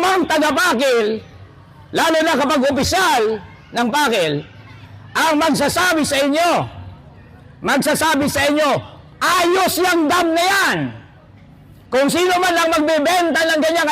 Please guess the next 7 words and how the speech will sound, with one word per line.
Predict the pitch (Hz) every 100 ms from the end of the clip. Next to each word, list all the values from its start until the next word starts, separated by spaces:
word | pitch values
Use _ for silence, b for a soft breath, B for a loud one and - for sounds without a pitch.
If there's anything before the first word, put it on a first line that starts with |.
| 294
idea | 330 349 277 190 123 - B B B B
na | - 330 320 311 349
okay | 311 339
ang | 330 311
dam | 330 330
sa | 285 294 302
atin, | 311 320 285 208